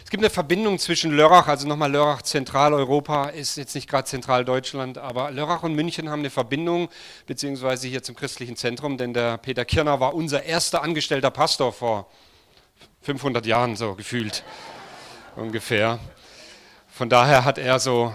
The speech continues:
äh, Ordnung damals nach Lörrach gebracht und Verschiedenes und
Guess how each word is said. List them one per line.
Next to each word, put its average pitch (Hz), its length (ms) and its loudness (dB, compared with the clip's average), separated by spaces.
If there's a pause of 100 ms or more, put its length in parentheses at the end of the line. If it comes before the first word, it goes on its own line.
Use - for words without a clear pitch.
äh, 120 180 -6
Ordnung 139 420 -2
damals 127 360 2
nach 127 100 -4
Lörrach 127 320 0
gebracht 123 400 -4
und 113 80 -10
Verschiedenes 117 560 -6
und 104 360 -12